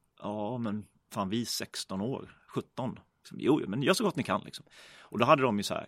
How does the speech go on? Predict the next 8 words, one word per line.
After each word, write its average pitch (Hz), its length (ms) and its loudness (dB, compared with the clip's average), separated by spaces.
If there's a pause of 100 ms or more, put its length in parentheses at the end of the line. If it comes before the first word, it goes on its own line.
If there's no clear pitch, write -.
(140)
van 104 120 2
Breukelen 127 600 2
i - 20 2
mål, 147 520 4 (180)
Ingesson 123 640 2
spelade 127 300 2
där, 127 280 6 (280)
eh, 85 600 -2